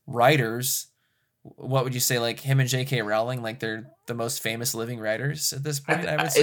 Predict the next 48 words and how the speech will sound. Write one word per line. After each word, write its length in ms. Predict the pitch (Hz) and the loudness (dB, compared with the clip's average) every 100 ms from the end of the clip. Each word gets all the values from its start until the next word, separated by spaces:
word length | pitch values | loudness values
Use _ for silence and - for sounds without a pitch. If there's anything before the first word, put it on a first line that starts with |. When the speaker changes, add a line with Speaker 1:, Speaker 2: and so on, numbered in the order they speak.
| 165 | 8
Speaker 1:
say. 40 | |
Speaker 2:
that, 200 | 175 - | 6 6
uh, 120 | 107 - | 4 6
in 160 | 160 151 | 8 10
the 60 | |
modern 260 | 143 185 156 | 10 10 10
era, 220 | 139 120 | 10 10
yes, 360 | 107 110 92 - | 8 6 4 0
'cause 140 | 120 | 4
I 120 | 120 | 6
Speaker 1:
Yeah. 340 | 151 123 - - | 8 6 4 0
Speaker 2:
even, 140 | - - | -8 2
even 240 | 170 214 | 6 8
if 100 | 226 | 8
you 120 | 175 | 8
haven't, 360 | 156 151 147 123 | 8 6 4 4
like, 320 | 123 113 - - _ _ | 4 4 0 -14 _ _
even 160 | 170 | 2
if 80 | 196 | 4
you're 120 | 185 | 4
not 120 | 151 135 | 6 6
a 20 | |
big 120 | 127 | 4
super 240 | - 175 | 2 2
fan 200 | - 127 | 4 6
of 100 | 113 | 4
either, 520 | - 90 95 120 160 113 | 4 4 6 6 6 6
like, 300 | 113 107 - | 6 6 6
you 100 | 110 | 8
know 220 | 107 110 | 8 8
who 180 | 107 92 | 4 0
they 200 | 85 71 | 2 2
are. 360 | 58 55 - _ _ | 2 0 -4 _ _
Like, 320 | 110 107 104 107 | 4 6 6 4
it's, 280 | 123 - - - 143 | 4 4 -2 -8 4
and 140 | 156 | 8
even 260 | 165 180 147 | 10 10 8
back, 320 | 135 131 - - | 8 4 2 2
and 240 | 135 147 | 4 6
every, 400 | 156 170 196 170 | 6 6 6 4
like, 200 | 135 120 - | 4 4 4
era 220 | 107 110 | 4 4
has 460 | - 104 101 110 - | 4 2 2 0 2
those 280 | 104 104 | 4 4
authors, 600 | - 98 98 123 127 139 | 4 6 6 4 4 2
but 240 | 135 113 - | 4 4 6
I 80 | 113 | 4
think 400 | - 147 147 | 4 2 2